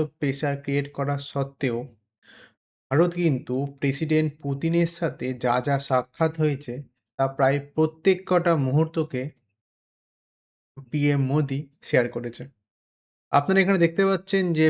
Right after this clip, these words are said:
পিএম মোদি, আহ, ভ্লাদিমির পুতিনকে একটা গিফট দিচ্ছেন, যেটা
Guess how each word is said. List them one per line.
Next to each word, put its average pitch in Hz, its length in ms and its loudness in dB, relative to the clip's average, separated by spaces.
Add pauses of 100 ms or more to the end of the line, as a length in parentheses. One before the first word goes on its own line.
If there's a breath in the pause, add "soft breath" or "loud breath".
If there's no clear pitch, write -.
(100)
পিএম 165 260 4 (100)
মোদি, 151 320 4 (640 loud breath)
আহ, 143 240 4
ভ্লাদিমির 143 560 2
পুতিনকে 151 420 0 (100)
একটা 143 180 -2 (160)
গিফট 143 300 0
দিচ্ছেন, 143 340 0 (140)
যেটা 127 280 2